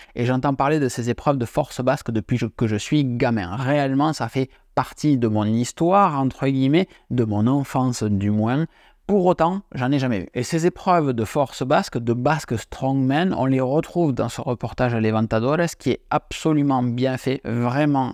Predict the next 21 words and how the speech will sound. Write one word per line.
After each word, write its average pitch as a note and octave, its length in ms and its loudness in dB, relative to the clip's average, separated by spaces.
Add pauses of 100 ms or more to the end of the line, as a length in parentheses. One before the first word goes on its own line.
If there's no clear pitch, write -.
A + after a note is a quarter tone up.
génial. C3 680 0
Et C3 60 0
vous B2+ 140 0
allez C3 140 2
voir D3 240 0
qu'il C3 160 -2
n'y B2 140 0
a B2 60 -2
pas F3 280 0
que D#3 340 0
du B2 220 -2
soulevage C#3 880 0
de B2 160 2
pierre A#2 720 -2
réellement, A#2+ 540 2
qu'il C#3+ 120 0
y A#2+ 40 0
a - 20 0
une B2+ 140 -2
forte - 320 -4
dimension B2 500 -2